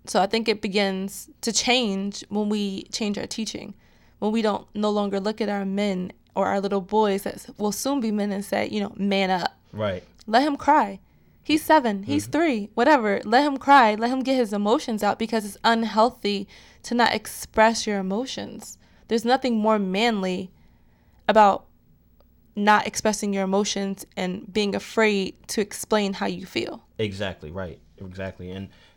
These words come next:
Speaker 2: you know, some things that I, that I wrote down just as a thoughts, just as thoughts, my thoughts is, you know, there's fear that's never discussed because of what, you know, he w-, he may look like. Um, it's pain that never is let go of that spills into se-, self-destructive lifestyles.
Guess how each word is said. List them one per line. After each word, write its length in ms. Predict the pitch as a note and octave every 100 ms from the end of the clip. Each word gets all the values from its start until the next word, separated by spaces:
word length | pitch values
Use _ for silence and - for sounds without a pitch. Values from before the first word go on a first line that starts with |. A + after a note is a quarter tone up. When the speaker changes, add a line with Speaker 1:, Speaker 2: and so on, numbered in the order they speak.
| _
Speaker 2:
you 100 | A#2+
know, 120 | G#2+
some 240 | G2 B2 A#2+
things 240 | A#2+ A2+
that 80 | G#2+
I, 160 | G#2+ A2
that 260 | F#2 F#2+
I 40 | G2+
wrote 180 | G2 F2
down 260 | G2+ F#2
just 160 | F#2 -
as 140 | F2+
a 60 | D#2+
thoughts, 480 | - G2+ F#2+ - -
just 180 | F#2+
as 140 | F#2+ -
thoughts, 380 | G#2 G2+ - -
my 140 | G#2+
thoughts 360 | A2+ F#2+ F2 F2+
is, 200 | F2 - _ _
you 100 | -
know, 160 | F#2+ F2+
there's 200 | F#2 -
fear 360 | - B2 A2+
that's 220 | G#2 F#2+ G#2
never 200 | G2+ F#2+
discussed 520 | F2+ - G#2 G2 -
because 280 | F2+ G2+ F2+
of 160 | F2
what, 280 | F#2 F#2+ - _ _
you 140 | F#2+
know, 240 | F2+ E2+ F2 _ _
he 300 | _ - G#2+
w-, 180 | G2 F2+
he 160 | A2+
may 160 | G2 F2+
look 220 | G2 -
like. 220 | E2 - - _ _ _ -
Um, 520 | F2+ F2+ E2+ E2+ - _ _
it's 160 | G2 -
pain 380 | - A2 G#2+ G2
that 180 | F#2+ -
never 460 | F#2+ G2 G2 F#2+ F#2+ - _
is 180 | F#2 F#2
let 180 | F2+
go 240 | F2 G2+ F#2
of 320 | E2 E2+ - _ _ _
that 140 | F#2+
spills 420 | - - A#2 G#2 F#2+
into 200 | F#2 F#2
se-, 240 | - G#2+ -
self-destructive 760 | - F#2+ F#2 - G2+ G2 F2
lifestyles. 640 | F2+ F#2+ - - - -